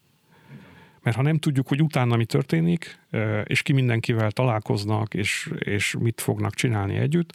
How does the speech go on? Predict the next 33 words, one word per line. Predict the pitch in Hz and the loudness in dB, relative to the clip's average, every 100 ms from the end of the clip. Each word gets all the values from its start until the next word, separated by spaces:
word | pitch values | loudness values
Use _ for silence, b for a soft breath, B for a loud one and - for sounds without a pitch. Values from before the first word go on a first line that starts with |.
| - | -6
é-, | 110 - | -6 0
és | - 131 - - | 0 2 0 -2
nem | 127 135 | 0 2
mellesleg | 151 131 117 117 | 2 0 0 0
azért | 120 113 | 0 0
tegyük | - 113 113 | 0 0 0
azt | 113 | -2
hozzá, | - 107 110 | -2 0 0
hogy | - | 0
azt | 123 | 0
se | - | 0
tudjuk, | 120 117 113 117 | 0 -2 -2 -4
hogy | 113 107 | -2 -2
ez | 104 | -2
a | 107 104 104 - - 135 - | 0 0 -2 -6 -6 -4 0
ősbolgár | 135 120 113 107 107 | 0 0 -2 -2 -2
társaság, | - - - - 107 | -2 0 -2 -2 -2
ez | 101 | 0
milyen | 110 107 | 2 2
nyelven | 101 101 101 101 | 0 -2 -2 -2
beszélt, | 117 - 131 | 0 -2 -2
erre | 113 110 | -2 -2
azért | 104 | -2
Bulgáriában | 113 117 110 104 104 107 | -2 -2 -2 -2 -2 -4
manapság | 107 110 - 110 104 B B B | -4 -4 -4 -4 -6 B B B
elég | - 127 117 | -2 0 2
érdekes, | 104 104 101 - 104 - - | 0 -2 -2 -2 -2 -2 -2
ö, | 113 110 107 B B B B B B | 0 0 -2 B B B B B B
felvetések | - 120 113 113 107 - | 0 2 2 0 -2 -2
és | 110 | -2
kutatások | - 127 120 107 - - | 0 -2 -2 -2 -2 -2
vannak, | 113 120 117 117 - | 0 0 2 0 0
hogy | 107 104 101 | 0 0 -2